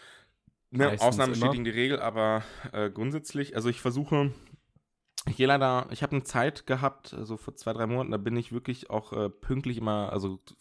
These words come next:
Speaker 1: jetzt Klausurphase vor Corona, ähm, so um zehn schlafen zu gehen. Und das ist sehr
Speaker 2: Ja.
Speaker 1: anstrengend, weil irgendwie um zehn, sag ich mal, ist man noch nicht müde und irgendwie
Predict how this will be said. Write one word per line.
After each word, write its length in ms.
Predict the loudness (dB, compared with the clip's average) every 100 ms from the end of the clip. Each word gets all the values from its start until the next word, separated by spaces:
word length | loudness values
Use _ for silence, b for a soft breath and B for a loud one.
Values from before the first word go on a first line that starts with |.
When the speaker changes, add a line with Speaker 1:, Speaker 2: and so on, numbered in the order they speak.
| -8
Speaker 1:
jetzt 400 | -8 -8 -12 -6
Klausurphase 580 | -4 -2 -4 0 0 0
vor 220 | -4 -4
Corona, 380 | -4 -2 -4 -6 b b b b b b
ähm, 260 | -4 -2 0
so 80 | -2
um 120 | -4
zehn 280 | 0 2 2
schlafen 360 | 2 0 0 -6
zu 160 | -8
gehen. 280 | -4 -4 -4 -8 _ _ _ _ _ _ -20 -4
Und 60 | -2
das 100 | 2
ist 20 |
sehr 120 | 2
Speaker 2:
Ja. 40 |
Speaker 1:
anstrengend, 500 | 2 -2 -2 -4 -4
weil 140 | -4 -4
irgendwie 280 | -4 -4 -4
um 100 | -6
zehn, 380 | -4 -2 -2 -2
sag 160 | -4
ich 100 | -4
mal, 500 | -8 -8 -8 -10 -14 -16 _ _ _ -20
ist 200 | -20 -12
man 80 | -8
noch 80 | -4
nicht 160 | -4
müde 400 | -2 0 2 4
und 160 | 2 0
irgendwie 800 | -2 -6 -4 -4 -2 -4 -6